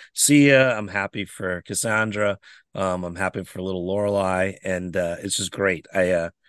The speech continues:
I, I, uh, I cheer. I love having friends who get to feel what it's like to be a parent.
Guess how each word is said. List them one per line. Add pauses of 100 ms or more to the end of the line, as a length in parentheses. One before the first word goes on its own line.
(260)
I, (340)
I,
uh,
I
cheer. (240)
I
love
having
friends (240)
who
get
to (460)
feel
what
it's
like
to
be
a
parent.